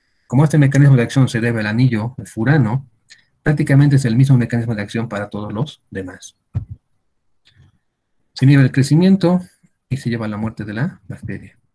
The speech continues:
Es utilizado para tratamientos como la gastroenteritis aguda por bacterias cuando no se sospecha un proceso invasivo.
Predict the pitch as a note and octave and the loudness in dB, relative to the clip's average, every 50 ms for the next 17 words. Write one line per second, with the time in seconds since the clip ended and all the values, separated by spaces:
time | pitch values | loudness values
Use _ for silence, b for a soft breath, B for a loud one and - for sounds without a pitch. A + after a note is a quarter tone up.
0 | _ _ _ _ _ - - _ _ _ _ _ _ _ _ _ _ _ _ _ | _ _ _ _ _ -20 -20 _ _ _ _ _ _ _ _ _ _ _ _ _
1 | _ _ _ _ _ _ _ _ _ _ _ - F3+ D3 E3 D3+ C3+ D3 D#3 D#3+ | _ _ _ _ _ _ _ _ _ _ _ -6 -4 0 0 2 2 2 2 0
2 | C#3+ C3+ C3 A#2+ A#2 A#2 B2 A#2 - A#2 B2 C3 C#3+ C#3 C#3 C3+ C3+ - A#2+ A2+ | 0 0 -2 -4 -4 -4 -6 -8 -6 -2 0 2 2 2 0 -2 -4 -4 -6 -6
3 | A2+ G#2+ G#2+ G#2 G#2+ G#2 - A2+ G#2+ A2+ A#2 B2+ C3 C3 A#2 - A#2 A2 C3 F3 | -6 -6 -6 -6 -8 -8 -8 -8 -6 -4 -4 -4 -4 -6 -6 -8 -8 -8 -6 -4
4 | F3 B2+ G#2+ A#2+ C3+ C3+ - _ _ _ _ _ _ _ _ _ _ _ _ _ | -4 -4 -4 -4 -6 -8 -10 _ _ _ _ _ _ _ _ _ _ _ _ _
5 | _ - A2+ A2 G#2+ G#2+ G#2 - - C#3 C3 C3+ C#3+ C#3 C#3 - A2 G#2 G#2 A#2 | _ -12 -12 -10 -8 -8 -8 -4 -2 0 0 0 0 -2 -4 -6 -10 -8 -6 -6
6 | B2+ - C3 B2+ A#2+ A2+ - - B2+ B2+ - A2+ A2+ - A2 G#2 A2+ G#2+ - G#2+ | -6 -4 -6 -8 -8 -10 -8 -8 -8 -8 -8 -10 -12 -12 -12 -14 -14 -12 -12 -12
7 | G#2 G2+ G2 - - A2 G2+ - - | -14 -14 -10 -6 -6 -6 -6 -8 -18